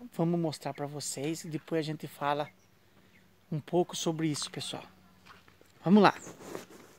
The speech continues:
Nossos meninos, pessoal, tá dentro dessa área aqui, ó. Bem protegido e bem guardado. E vamos lá mostrar pra vocês, pessoal.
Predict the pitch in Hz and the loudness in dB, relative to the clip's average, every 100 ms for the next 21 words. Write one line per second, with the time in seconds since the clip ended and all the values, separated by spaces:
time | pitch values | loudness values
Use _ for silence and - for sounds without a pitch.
0 | - - - - - - - - - - | -20 -20 -20 -20 -20 -20 -20 -20 -18 -8
1 | - 151 185 156 165 147 170 196 180 147 | -2 0 0 2 2 4 6 6 4 0
2 | - - - - - - - _ _ - | -4 -6 -12 -20 -20 -20 -20 _ _ -20
3 | - - 143 151 151 165 170 175 151 - | -20 -8 -6 -2 2 2 0 0 2 2
4 | 151 127 127 131 - - 175 143 - - | 2 0 0 -2 -6 2 2 2 -2 -20
5 | - - - - - - - - - 156 | -20 -20 -20 -20 -20 -20 -20 -20 -10 0
6 | 147 175 165 156 143 131 143 170 180 185 | 2 2 2 -2 -2 -2 4 6 6 0
7 | - - - - - - - - - - | -8 -20 -20 -20 -20 -20 -20 -20 -12 -6
8 | 147 143 147 170 170 147 139 131 127 135 | -4 0 4 4 4 2 2 -2 -2 6
9 | 151 160 175 - - - - - - - | 6 4 -4 -8 -20 -20 -20 -20 -20 -20
10 | - - - - - - - - - - | -20 -20 -20 -20 -20 -20 -20 -20 -20 -20
11 | - - - - - - - - - - | -20 -20 -20 -20 -20 -20 -16 -14 -14 -6
12 | 202 156 135 135 143 151 139 165 147 - | -2 -2 -2 -2 -2 2 2 0 -4 -2
13 | 143 151 160 156 - 139 131 - 147 - | -2 -2 -2 0 0 -2 -4 -8 -6 -6
14 | - | -8